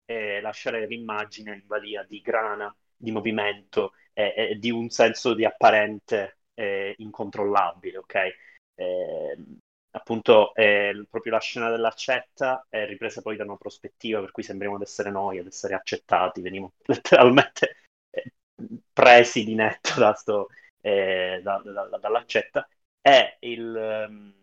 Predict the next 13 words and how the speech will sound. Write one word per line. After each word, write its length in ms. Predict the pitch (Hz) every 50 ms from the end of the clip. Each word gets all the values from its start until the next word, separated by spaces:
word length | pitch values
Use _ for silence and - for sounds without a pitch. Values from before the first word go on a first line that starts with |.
| 98 95 _ _ _ _ _ _ _ _ _ _ _ _ _ _ _ _ _
è 140 | - 139 -
però 320 | - 175 165 160 131 117 -
allo 120 | - 131
stesso 220 | 120 131 - - 156
tempo, 580 | - 139 127 123 - - 127 120 117 113 - _ _
eh, 280 | 110 113 110 110 107 -
appunto, 720 | 113 - _ - 131 120 113 - - 117 107 101 92 - _ _ _ _ _
eh, 1120 | _ 104 110 107 104 101 101 98 101 98 98 95 95 95 95 95 95 92 95 95 98 _ _ _ _ _ _ _ _
questa 240 | _ - 131 117 131
sensazione 840 | 117 131 131 120 - 135 - - - 147 139 139 135 131 127 123 - - -
comunque 420 | - - 123 123 123 - - 123
di 100 | 117 123 120
immagine, 800 | 123 120 123 123 123 120 117 117 120 117 117 117 113 113 110